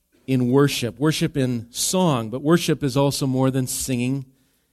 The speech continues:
And so there's other ways, and we exalt the Lord in God-honoring, dependent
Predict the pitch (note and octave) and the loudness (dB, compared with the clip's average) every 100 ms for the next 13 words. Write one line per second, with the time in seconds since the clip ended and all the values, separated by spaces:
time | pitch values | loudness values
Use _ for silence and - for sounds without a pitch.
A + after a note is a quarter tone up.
0 | _ - A#2 D3+ D#3+ E3+ G3 E3+ A#2+ F#2+ | _ -14 -4 2 4 4 6 4 2 -6
1 | F2 E2 - G2+ F#2 E2+ _ _ A#2 A#2+ | -10 -14 -16 -16 -16 -20 _ _ -10 -6
2 | A2+ C#3+ C#3+ - C3 C3+ C#3+ D3+ C3+ _ | 0 0 0 -2 0 2 2 0 -2 _
3 | _ - C3+ B2+ B2 C#3 D3 C3+ C#3 C#3 | _ -4 -2 -2 0 0 2 2 2 2
4 | C#3 C3 B2+ C3+ C#3 C3 C#3 C3 - | 0 -2 -6 -6 -6 -2 0 -2 -6